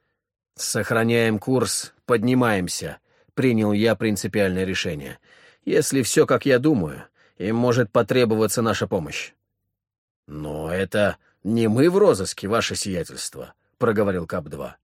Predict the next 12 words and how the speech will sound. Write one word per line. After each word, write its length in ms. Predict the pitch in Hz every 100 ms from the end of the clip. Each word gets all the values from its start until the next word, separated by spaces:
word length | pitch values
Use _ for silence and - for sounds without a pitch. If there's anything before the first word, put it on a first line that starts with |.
| _ _ _ _ -
«Уверены, 520 | 78 71 113 185 180
что 200 | - 139
вам 180 | 120 101
стоит 440 | - 113 95 -
показывать 580 | - 113 135 104 95 95
свое 240 | 110 107
присутствие 640 | 95 127 - 120 - 95 92
столь 260 | - 117
явно?» 420 | 104 69 62 60 _ _ _ _ _ _ _ _ _ _ _ _ -
«Совершенно 840 | - 135 139 127 - 151 120 110
не 120 | 107
уверен. 520 | 110 101 98 92 85